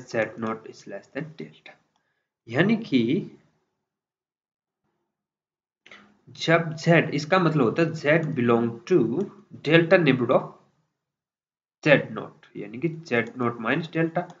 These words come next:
Z naught plus delta। तो ये डेल्टा नेबरहुड है, ठीक है। यदि जेड डेल्टा नेबरहुड के अंदर belong करता है, यहाँ पे actually complex number में ये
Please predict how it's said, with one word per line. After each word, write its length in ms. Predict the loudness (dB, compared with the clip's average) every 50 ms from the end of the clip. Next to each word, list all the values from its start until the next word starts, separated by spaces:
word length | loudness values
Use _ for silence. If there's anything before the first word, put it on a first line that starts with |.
| _ _ _ _ _ _ _ _ -14
Z 280 | -10 -8 -8 -8 -8 -10
naught 220 | -10 -10 -10 -10 -12 _ _ _ _
plus 220 | -16 -16 -16 -16 -20 -20
delta। 240 | -20 -20 -20 _ _ -20 -20 _ _ _ _ _ _ _ _ _ _ _ _ _ 2
तो 40 | 4
ये 300 | 4 4 4 0 -6 -6 0
डेल्टा 340 | 2 4 4 4 4 2
नेबरहुड 340 | 0 0 -2 -4 -6 -8 -8
है, 60 | -10
ठीक 200 | -8 -6 -6 -6
है। 100 | -6 -6 -10 -14 -20 -20 -20 -20 -20 _ 2 6
यदि 400 | 6 8 10 8 8 6 4 -4
जेड 500 | -4 -4 2 6 8 10 10 8 6 2 -10 -16 -18 -18
डेल्टा 480 | -2 4 8 8 8 8 8 8 6 6
नेबरहुड 420 | 8 6 6 6 6 4 4 4
के 60 | 4
अंदर 140 | 4 4 4
belong 440 | 2 2 4 6 6 6 6 6 4
करता 240 | 2 2 4 4 6
है, 160 | 6 6 6
यहाँ 240 | 4 2 4 2 4
पे 160 | 4 4 4
actually 520 | 4 2 0 -2 -2 -2 0 0 0 2
complex 360 | 2 0 0 2 0 -2 -2
number 200 | -2 -4 -4 -4
में 180 | -6 -6 -8 -4
ये 240 | 0 2 2 2